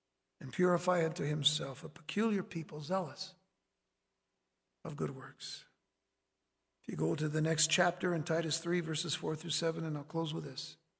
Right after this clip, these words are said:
But after that the kindness and love of God our Savior toward man appeared,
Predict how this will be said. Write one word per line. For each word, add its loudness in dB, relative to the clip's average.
But 0
after 4
that 0
the -4
kindness 4
and 2
love 6
of -4
God 2
our 0
Savior 0
toward -2
man -2
appeared, -8